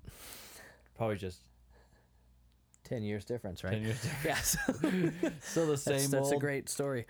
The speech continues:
Speaker 1: cheeky
Speaker 2: Um,
Speaker 1: fella.
Speaker 2: <laughs> so, but when the lawyer left, um, he didn't just leave. He left, he left and left the door open.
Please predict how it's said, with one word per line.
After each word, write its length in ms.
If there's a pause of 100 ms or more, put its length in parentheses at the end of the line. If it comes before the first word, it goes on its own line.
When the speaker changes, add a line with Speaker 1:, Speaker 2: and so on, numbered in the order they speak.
(100)
Speaker 1:
cheeky 320
Speaker 2:
Um, 100
Speaker 1:
fella. 380 (640)
Speaker 2:
<laughs> 100 (500)
so, 360 (300)
but 180
when 100
the 80
lawyer 340
left, 400 (720)
um, 380
he 80
didn't 160
just 180
leave. 300
He 140
left, 380
he 180
left 400
and 120
left 240
the 80
door 380
open. 380